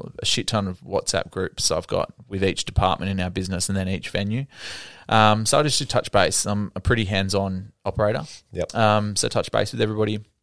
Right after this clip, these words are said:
Speaker 1: That's between sort of eight and nine o'clock. And then my day is generally filled up with, uh, a lot of meetings. So we're, we're going through growth at the moment. So, um, I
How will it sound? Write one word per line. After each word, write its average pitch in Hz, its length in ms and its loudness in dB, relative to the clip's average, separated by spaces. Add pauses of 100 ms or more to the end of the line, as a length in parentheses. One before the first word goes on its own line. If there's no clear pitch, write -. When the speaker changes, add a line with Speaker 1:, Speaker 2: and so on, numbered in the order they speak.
(580)
Speaker 1:
That's 110 300 -2
between 107 340 -2
sort 107 120 -4
of - 100 -10
eight 101 140 -2
and 98 60 -8
nine 98 180 -4
o'clock. - 360 -4 (460)
And 117 120 0
then 127 160 4
my 120 160 2
day 135 400 0
is 123 120 -2
generally 113 840 2
filled 104 320 0
up 101 320 2
with, 101 540 -2 (180)
uh, 71 360 -4 (120)
a - 40 -10
lot 110 120 0
of 98 80 -4
meetings. 143 520 -4
So 101 420 6
we're, 120 180 2
we're 117 140 4
going 98 180 2
through 101 140 -4
growth 87 320 -2
at - 80 -14
the 82 60 -12
moment. 82 360 -4
So, 98 320 2
um, 95 400 0 (680)
I 98 500 0